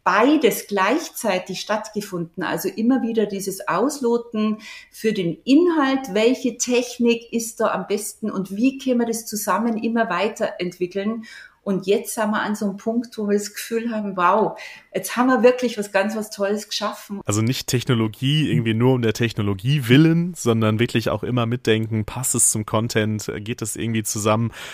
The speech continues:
Speaker 2: äh, die Nutzungssituation auch vielleicht, äh, mit der Technologie verbinden, den Content mit der Technologie verbinden. Also alles große Herausforderungen, äh, generell für, für uns alle in der Medienbranche, glaube ich, die, wo das, äh, auf jeden Fall ein guter Ansatz ist,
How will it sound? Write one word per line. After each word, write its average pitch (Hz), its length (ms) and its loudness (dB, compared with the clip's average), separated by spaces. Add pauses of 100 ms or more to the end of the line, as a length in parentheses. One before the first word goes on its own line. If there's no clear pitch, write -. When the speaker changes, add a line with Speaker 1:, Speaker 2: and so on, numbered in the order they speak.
(100)
Speaker 2:
äh, 104 180 0
die 107 80 -2
Nutzungssituation 120 1040 2
auch 117 160 0
vielleicht, 110 560 0
äh, 110 420 -2
mit 113 280 -6
der 107 80 2
Technologie 110 580 -2
verbinden, 110 540 2
den 110 100 0
Content 117 400 2
mit 107 160 -4
der 104 80 2
Technologie 104 560 -6
verbinden. 107 440 0 (360)
Also 101 200 4
alles 120 360 4
große 147 340 4
Herausforderungen, 113 840 6
äh, 110 160 0
generell 113 460 2
für, 107 280 0
für 107 180 0
uns 101 180 -2
alle 135 220 4
in 120 80 2
der 101 100 0
Medienbranche, 98 600 0
glaube 95 280 0
ich, - 140 -6
die, 98 200 -4
wo 101 240 -4
das, 101 260 -2
äh, 90 220 -2
auf - 160 -6
jeden 117 120 0
Fall 104 180 2
ein 107 160 2
guter 123 260 4
Ansatz 110 380 0
ist, - 260 -4